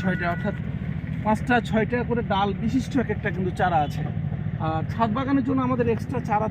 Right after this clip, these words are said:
তৈরি করা আছে, যেগুলো ছোট, যেগুলো তিন ফিটের মধ্যে ঝোপালো চারা,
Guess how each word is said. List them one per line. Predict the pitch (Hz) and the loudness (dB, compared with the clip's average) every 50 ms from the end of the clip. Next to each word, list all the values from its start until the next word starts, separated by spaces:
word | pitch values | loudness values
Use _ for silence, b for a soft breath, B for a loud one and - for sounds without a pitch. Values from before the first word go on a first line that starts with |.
| - | 0
তৈরি | 226 226 220 240 220 | 0 0 0 0 0
করা | 233 233 226 | 2 2 2
আছে, | 214 214 247 247 - | 2 2 0 0 2
যেগুলো | 220 208 214 214 208 - - | 2 2 2 2 0 0 0
ছোট, | - 220 220 - - 226 220 208 | 0 0 0 2 2 2 2 2
যেগুলো | 208 202 202 208 196 - | 2 0 0 -2 -2 0
তিন | 214 208 202 - | 0 0 0 0
ফিটের | 214 214 214 208 202 | -2 -2 -2 0 0
মধ্যে | 202 208 202 - - 220 214 - - | 0 0 0 2 2 2 2 2 0
ঝোপালো | 175 190 180 254 247 240 226 - | -2 0 2 2 2 2 2 2
চারা, | 220 180 170 190 | 2 2 2 2